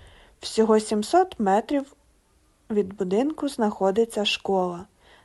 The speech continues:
до дитсадка один кілометр. Зручний транспорт, траса за п'ятдесят метрів. Маршрутки їздять до Білої Церкви та Фастова,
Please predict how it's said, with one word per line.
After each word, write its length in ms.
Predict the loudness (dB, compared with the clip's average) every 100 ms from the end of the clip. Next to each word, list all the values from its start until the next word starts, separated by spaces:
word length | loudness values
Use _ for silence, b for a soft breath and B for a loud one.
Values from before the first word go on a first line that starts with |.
| b
до 160 | 0 0
дитсадка 760 | 2 -2 -4 -8 -2 0 0 2
один 360 | 0 2 2 0
кілометр. 840 | -4 -4 -4 -4 -6 -10 -14 -20 _ b b b b b -12
Зручний 440 | -2 -2 0 2 2
транспорт, 760 | 2 0 0 -2 -12 -14 -16 _ _
траса 480 | 0 4 4 4 -4
за 140 | -2 -2
п'ятдесят 600 | -2 -2 -2 0 -2 0
метрів. 520 | -4 -4 -8 -12 -14 -16 b b b b b
Маршрутки 600 | 0 0 0 -2 0 0
їздять 520 | 2 0 -2 -14 -20 -6
до 120 | -4
Білої 400 | 0 0 0 0
Церкви 480 | -2 0 -2 -2 -4
та 160 | 0
Фастова, 760 | -2 -2 -6 -6 -8 -12 -12 -16